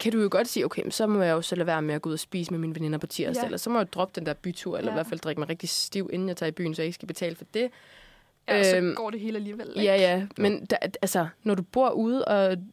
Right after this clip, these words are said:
Speaker 1: dine forældre ikke er der mere, så er, er du sgu nødt til at få noget mad, og toiletpapir er også rimelig vigtigt. Altså,
Speaker 2: <laughs>
Speaker 1: sådan,
Speaker 2: Ja.
Speaker 1: der er jo ikke,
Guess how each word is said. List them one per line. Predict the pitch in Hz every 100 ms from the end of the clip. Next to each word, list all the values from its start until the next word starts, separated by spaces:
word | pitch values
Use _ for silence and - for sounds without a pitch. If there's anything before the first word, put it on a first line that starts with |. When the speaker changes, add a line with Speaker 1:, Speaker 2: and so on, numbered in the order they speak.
| - - 202
Speaker 1:
dine | 190
forældre | 202 226 202
ikke | 262 262
er |
der | 175
mere, | 185 175 180
så | -
er, | 214 226
er | 202
du | 220
sgu | 202 214
nødt | 262 302
til | 247
at |
få | 226
noget | 220 196
mad, | 202
og | 208 190
toiletpapir | - 220 254 240 196
er |
også | 202 233
rimelig | 208 196
vigtigt. | 202 208 -
Altså, | 180 - 196 180 - 113
Speaker 2:
<laughs> | - - -
Speaker 1:
sådan, | 247 226 208
Speaker 2:
Ja. | 196
Speaker 1:
der | 202
er |
jo | 208
ikke, | 233